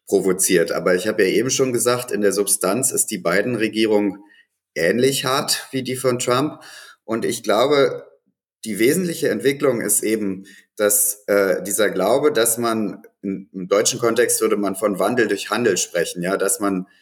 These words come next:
Chinas Politik verändern könnte in Richtung einer Öffnung, äh, einer Liberalisierung, indem man engen Austausch mit ihnen sucht. Die gilt in den U S A gescheitert. Und das ist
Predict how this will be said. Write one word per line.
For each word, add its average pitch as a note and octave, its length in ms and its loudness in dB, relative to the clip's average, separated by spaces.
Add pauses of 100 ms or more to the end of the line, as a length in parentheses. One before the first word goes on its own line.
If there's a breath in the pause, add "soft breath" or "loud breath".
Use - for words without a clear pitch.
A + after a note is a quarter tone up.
(140 soft breath)
Chinas C3+ 1000 0
Politik A#2+ 480 -2 (320)
verändern C3 540 0
könnte C3 300 2
in A2+ 260 0
Richtung B2+ 340 0
einer - 320 -2
Öffnung, C#3 640 2
äh, G#2+ 300 4
einer G#2+ 220 -2
Liberalisierung, A2 960 2
indem G#2+ 300 0
man A2+ 180 0
engen G#2+ 240 -2
Austausch G2 480 0
mit F2+ 120 -8
ihnen F2 140 -12
sucht. E2 320 -10
Die B2+ 140 -10
gilt D3+ 260 2
in B2+ 120 -4
den A2+ 180 -2
U A2 80 0
S A2+ 180 0
A F#2+ 220 2
gescheitert. F2+ 720 0
Und - 180 -6
das G#2 160 0
ist - 300 -2